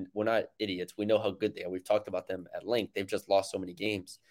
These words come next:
Um, but, like, the U A B win is their only win over a top one hundred team in KenPom.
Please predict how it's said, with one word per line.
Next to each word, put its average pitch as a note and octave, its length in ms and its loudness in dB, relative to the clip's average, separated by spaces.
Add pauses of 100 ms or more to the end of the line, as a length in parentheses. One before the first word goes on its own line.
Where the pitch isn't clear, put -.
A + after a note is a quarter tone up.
(540)
Um, F#2+ 400 6
but, A#2 80 12
like, A2+ 200 10
the B2 80 2
U D#3 120 12
A D3+ 80 12
B C#3+ 160 10
win G2+ 340 4 (540)
is B2 160 4
their A#2+ 260 10
only C3 300 6
win G#2+ 560 4 (320)
over A2 300 6
a G2+ 40 6
top G#2+ 260 4
one A2 120 0
hundred G2+ 200 -2
team G#2+ 200 -2
in F#2+ 40 -6
KenPom. G2 380 -8